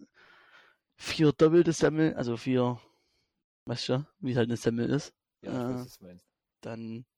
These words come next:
Speaker 2: Drei
Speaker 1: vier
Speaker 2: Köpfe.
Speaker 1: dunkle Semmeln, zwei Ciabatta oder sowas, keine Ahnung.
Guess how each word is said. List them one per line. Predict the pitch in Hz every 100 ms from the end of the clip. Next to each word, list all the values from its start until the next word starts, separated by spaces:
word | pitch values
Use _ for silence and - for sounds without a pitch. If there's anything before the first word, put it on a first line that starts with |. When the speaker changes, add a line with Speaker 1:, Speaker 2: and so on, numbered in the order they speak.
| _ _ _ _ _ _ _
Speaker 2:
Drei | 120 120
Speaker 1:
vier | 127
Speaker 2:
Köpfe. | 117 147
Speaker 1:
dunkle | 147 147
Semmeln, | - 131 135 131
zwei | - 113 113
Ciabatta | - 113 113 117 113
oder | 120
sowas, | 107 107 107 -
keine | - -
Ahnung. | 113 107